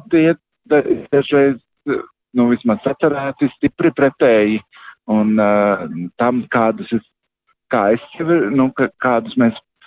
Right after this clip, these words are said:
iedomājamies visumā labus cilvēkus, un tomēr viņi arī atrod veidus, kā sevi attaisnot.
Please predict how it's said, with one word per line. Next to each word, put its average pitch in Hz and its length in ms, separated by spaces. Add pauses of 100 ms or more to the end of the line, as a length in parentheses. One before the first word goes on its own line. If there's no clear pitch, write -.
(160)
iedomājamies 101 760
visumā 110 480
labus 98 360
cilvēkus, 90 600
un 104 120
tomēr 123 360
viņi 120 220
arī 104 160 (340)
atrod 110 420
veidus, 110 320
kā 110 200
sevi 104 200
attaisnot. 95 640